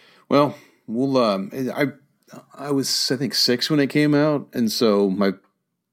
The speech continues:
a lot of my early memories of, of Star Wars is that film, and I remember the, the figures coming out before I'd seen the movie, and then looking on the back and seeing the,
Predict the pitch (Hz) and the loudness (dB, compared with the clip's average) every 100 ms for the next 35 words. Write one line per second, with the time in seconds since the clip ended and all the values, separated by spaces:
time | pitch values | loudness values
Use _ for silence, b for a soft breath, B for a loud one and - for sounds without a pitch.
0 | _ _ - 123 131 110 98 107 113 98 | _ _ -10 -2 0 2 2 4 4 2
1 | 92 104 98 92 90 87 80 - - 98 | 2 2 2 0 -4 -10 -12 -18 -14 -12
2 | 87 92 92 101 - - - 107 104 92 | -10 -8 -10 -12 -20 -10 -4 0 0 0
3 | 90 87 95 87 - - 85 - - 92 | -2 -4 -4 -4 -4 -4 -6 -6 -8 -4
4 | 92 90 78 78 - _ b b b b | -4 -6 -8 -10 -16 _ b b b b
5 | b _ - 104 104 113 113 110 104 92 | b _ -2 0 2 2 2 0 0 -2
6 | 90 71 _ - 107 127 117 117 - 120 | -6 -8 _ -14 -6 -2 0 -2 -4 -2
7 | 113 107 101 98 - - - 113 95 87 | 0 2 0 -2 -6 -12 -4 -2 -2 -4
8 | - 104 90 92 98 92 92 - _ _ | -4 -2 -2 -2 -2 -2 -4 -8 _ _
9 | 104 101 95 107 113 98 95 90 92 92 | -8 -6 -2 -4 -2 -4 -4 -2 -2 -2
10 | - 85 - 98 95 92 85 82 | -6 -8 -2 -2 -2 -2 -4 -6